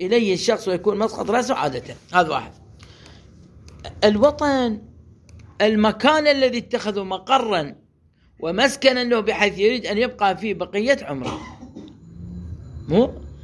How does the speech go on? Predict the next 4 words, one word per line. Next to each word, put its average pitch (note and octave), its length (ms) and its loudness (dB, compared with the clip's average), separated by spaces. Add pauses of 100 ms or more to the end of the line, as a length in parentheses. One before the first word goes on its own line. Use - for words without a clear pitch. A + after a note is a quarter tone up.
(160)
الآن B3 580 2 (360)
أنت B3 580 -2 (280)
في B3 220 -4
بغداد A#3+ 460 0